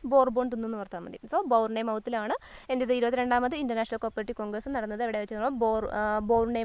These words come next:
മൗത്ത് എന്ന് പറഞ്ഞ സ്ഥലത്താണ്. ഓക്കെ, ഇരുപത്തിരണ്ടാമത് ഇന്റർനാഷണൽ കോൺഗ്രസ് നടന്ന വർഷം ആയിരത്തി തൊള്ളായിരത്തി അറുപത്തി മൂന്നും. ആ, അത് എവിടെ വെച്ച് നടന്നു എന്ന് പറയുമ്പോൾ ബോർണെ മൗത്ത്. ഓക്കെ, ഇരുപത്തിരണ്ട് വയസ്സുള്ള കുട്ടി ബോർബോൺ തിന്നു എന്ന് ഓർത്താൽ മതി, ബോ-, ബോർണെ മൗത്ത്. ഓക്കെ, നെക്സ്റ്റ് ക്വസ്റ്റ്യൻ, the year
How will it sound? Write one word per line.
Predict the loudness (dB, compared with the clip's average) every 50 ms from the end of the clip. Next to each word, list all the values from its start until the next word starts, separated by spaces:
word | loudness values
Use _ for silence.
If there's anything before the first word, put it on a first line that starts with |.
| -2 -4
മൗത്ത് | -4 -6
എന്ന് | -6 -8 -8
പറഞ്ഞ | -10 -8 -6
സ്ഥലത്താണ്. | -6 -6 -4 -4 -6 -6 -6 -6 -8
ഓക്കെ, | -6 -2 -4 -4 -4 -6 -14 -10 0
ഇരുപത്തിരണ്ടാമത് | 4 4 4 4 2 2 2 2 2 2 0 -2 -2 -2
ഇന്റർനാഷണൽ | 0 0 -2 -2 -2 -2 -2
കോൺഗ്രസ് | -2 -2 -2 -2 -2 -2 -2 -2 -4 -4 -4
നടന്ന | -4 -2 -2 -2 -2 -2
വർഷം | -4 -2 -4 -4 -4 -4 -4 -2 0
ആയിരത്തി | 0 0 -2 -4 -6
തൊള്ളായിരത്തി | -4 -2 0 -2 -2 -2 -4 -2 0 0
അറുപത്തി | 0 0 -2 -4 -4 -4 -4 -2 -2
മൂന്നും. | -4 -4 -4 -2 -2 -2 -2 _ -10 -20 -20 -20 -20 -16 -4 2 4
ആ, | 4 6 6 6 4 4 2 2 0
അത് | 0 0 0 0 0
എവിടെ | 0 6 6 6 4
വെച്ച് | 4 0 -2 0
നടന്നു | 0 0 0 0 0
എന്ന് | 0 0
പറയുമ്പോൾ | -2 0 0 0 0 0 _ -2 4 6
ബോർണെ | 6 6 4 2 -2 -4 -4 -6
മൗത്ത്. | -8 -10 _ -12 -4 -4
ഓക്കെ, | -2 0 0 -2 0 0
ഇരുപത്തിരണ്ട് | -2 -2 -2 -2 -2 -2 -2 0 0
വയസ്സുള്ള | -2 -2 -2 -6 -6 -4 -6
കുട്ടി | -8 -4 -2 -2 -2 2 2
ബോർബോൺ | 2 2 2 0 -2 -2 -2 -4
തിന്നു | -6 -6 -6
എന്ന് | -6 -6 -8
ഓർത്താൽ | -6 -8 -8
മതി, | -8 -8 -10 -6 0 2
ബോ-, | 2 2 4 2
ബോർണെ | 2 0 0 0 -4 -4 -6 -6
മൗത്ത്. | -8 -10 -6 -6 -4
ഓക്കെ, | -4 -2 -4 -6 -6 -12 -20 -20 -20 _ -20 _ -20 -20 -20 -20 -20 _ _ -12 -8 -8
നെക്സ്റ്റ് | -8 -8 -6 -8 -6 -4
ക്വസ്റ്റ്യൻ, | -4 -6 -6 -4 -8 -8 -10 -10 -18 -20 -20 -20 -20 -20 -14 -6 -4
the | -2 0
year | 2 2 2